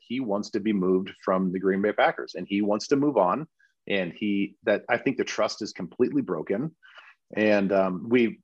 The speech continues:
it's gonna be no shock to anybody 'cause we've seen this now for, what, two years, um, take place. He's been unhappy. He doesn't feel like he gets treated the right way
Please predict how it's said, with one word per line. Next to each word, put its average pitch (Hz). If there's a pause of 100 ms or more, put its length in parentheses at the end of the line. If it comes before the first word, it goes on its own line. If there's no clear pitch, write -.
(160)
it's 120
gonna 139
be 123
no 113
shock 123
to 123
anybody 110
'cause 104
we've 92
seen 110
this 110
now 101
for, 95
what, 90
two 117
years, 107 (100)
um, 104
take 117
place. 135 (540)
He's 185
been 220
unhappy. 220
He 127
doesn't 143
feel 170
like 170
he 170
gets 165
treated 165
the 165
right 160
way 180